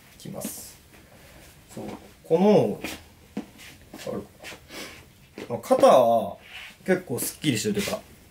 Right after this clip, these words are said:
本当に肩ジャストで今乗ってると思うんですけど、肩線がね。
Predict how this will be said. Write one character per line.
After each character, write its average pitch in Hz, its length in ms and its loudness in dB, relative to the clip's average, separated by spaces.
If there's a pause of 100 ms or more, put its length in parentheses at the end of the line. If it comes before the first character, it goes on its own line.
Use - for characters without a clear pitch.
本 151 140 0
当 156 60 4
に 151 80 6
肩 151 220 4
ジ 101 100 4
ャ 131 40 8
ス - 60 -4
ト 104 100 0
で 95 80 0
今 87 180 -4
乗 110 140 2
っ - 40 -2
て - 120 0
る 110 100 2
と 113 80 -2
思 98 160 4
う - 20 4
ん 95 60 4
で 87 60 2
す - 120 -8
け - 80 -2
ど、 85 260 -6 (300)
肩 - 200 0
線 95 260 2
が 90 80 -2
ね。 104 140 -4